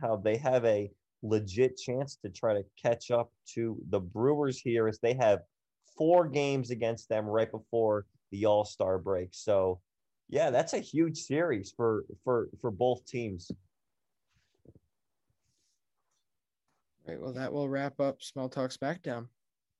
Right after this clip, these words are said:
Speaker 1: Yeah, uh, the first Small Talk SmackDown, uh, certainly like doing that, but yeah, that's a, that's huge for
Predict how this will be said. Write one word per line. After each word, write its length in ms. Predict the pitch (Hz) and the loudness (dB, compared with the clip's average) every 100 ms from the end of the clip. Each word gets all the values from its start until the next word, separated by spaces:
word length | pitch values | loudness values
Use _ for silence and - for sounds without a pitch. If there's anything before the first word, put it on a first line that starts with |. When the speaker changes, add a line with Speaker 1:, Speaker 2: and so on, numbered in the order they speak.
| - | -6
Speaker 1:
Yeah, 240 | 110 135 - - | -2 0 -2 -2
uh, 340 | 92 90 78 - _ _ - _ _ | 0 0 -2 -8 _ _ -20 _ _
the 160 | - 95 - | -10 -10 -4
first 280 | 110 107 - | -4 -4 -8
Small 320 | 104 95 95 - | -6 -4 -4 -6
Talk 220 | 95 95 - | -6 -6 -10
SmackDown, 880 | 95 92 95 - 104 117 117 90 85 | -8 -6 -8 0 2 2 0 -2 -2
uh, 40 | 92 - _ _ _ _ _ | -6 -12 _ _ _ _ _
certainly 420 | - 113 110 101 95 | -4 2 2 2 2
like 340 | 92 95 92 | 4 4 2
doing 340 | 101 95 95 | -2 0 2
that, 280 | 101 110 135 139 | 2 0 -2 0
but 260 | 98 87 - _ - | 4 4 0 _ -4
yeah, 280 | 104 139 | 4 6
that's 340 | 127 104 117 - | 6 4 2 2
a, 160 | 185 110 98 | 0 0 2
that's 380 | 113 139 - - _ - | 4 4 2 -20 _ -20
huge 400 | - 113 110 87 | -6 2 2 2
for 380 | - - 92 85 | -6 0 2 2